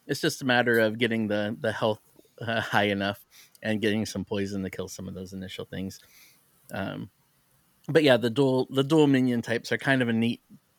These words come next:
um, addition. It feels a little weird though when there's no Murlocs in the game, but you can still get Murlocs, uh, when there's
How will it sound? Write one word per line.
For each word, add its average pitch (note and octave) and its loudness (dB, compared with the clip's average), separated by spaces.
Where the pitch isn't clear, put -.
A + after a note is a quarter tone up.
um, G#2 -8
addition. D3+ 2
It C3+ 0
feels F#3 4
a E3 0
little C#3 4
weird A#2+ 2
though A2 0
when G#2+ -6
there's G#2+ -4
no G#2+ 0
Murlocs A#2+ 4
in A2 0
the A2 0
game, G#2+ 2
but F#2+ -2
you G2+ -8
can G#2+ -6
still G#2+ -2
get G#2 -4
Murlocs, G2+ -10
uh, G2 -6
when G2+ -8
there's F#2+ -8